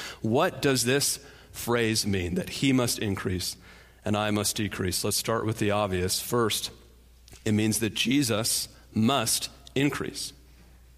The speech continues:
So the first half of verse thirty is using grammatical language to show that this is not an optional wish,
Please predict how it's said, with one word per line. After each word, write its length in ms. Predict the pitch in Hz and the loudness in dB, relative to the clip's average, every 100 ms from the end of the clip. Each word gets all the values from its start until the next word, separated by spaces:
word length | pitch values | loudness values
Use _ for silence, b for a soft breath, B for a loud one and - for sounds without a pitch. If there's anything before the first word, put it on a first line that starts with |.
| - - - - - | -20 -20 -20 -20 -16
So 160 | - 120 | -4 -2
the 80 | 107 | -2
first 360 | - 143 - | 2 2 2
half 260 | 135 139 143 | 0 0 0
of 80 | 107 | 0
verse 260 | 127 123 | 2 0
thirty 460 | - 139 120 90 127 - B B B B - | 2 2 2 0 -2 -6 B B B B 0
is 180 | 120 | 0
using 320 | 120 135 127 117 | 2 2 2 2
grammatical 640 | 110 113 139 147 151 139 | 2 2 2 0 0 2
language 500 | 120 113 98 107 - | 2 2 2 0 0
to 100 | 123 | 0
show 220 | - 123 | 2 2
that 160 | 117 104 | 2 2
this 220 | 131 - | 0 2
is 180 | 131 110 | 0 2
not 340 | 113 117 117 B B - | 2 2 0 B B -2
an 160 | 113 113 117 | 0 0 2
optional 640 | 120 156 - - 135 123 104 | 2 2 0 0 2 0 2
wish, 500 | 139 123 104 - | 2 2 2 -2